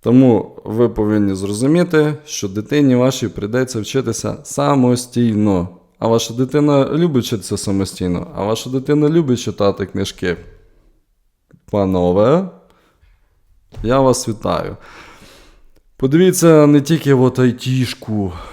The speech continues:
тому що зараз от, якби, дивляться цих всіх айтішників, такі: «Вау, айтішник там бабки заробляє».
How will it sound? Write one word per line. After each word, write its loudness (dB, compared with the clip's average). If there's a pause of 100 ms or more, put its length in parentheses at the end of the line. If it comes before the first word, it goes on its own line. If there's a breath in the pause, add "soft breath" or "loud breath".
(220 loud breath)
тому 0
що -6
зараз 0
от, -8
якби, -6
дивляться 0
цих -8
всіх -10
айтішників, -6
такі: -8
«Вау, -6
айтішник -10
там -6
бабки -10
заробляє». -6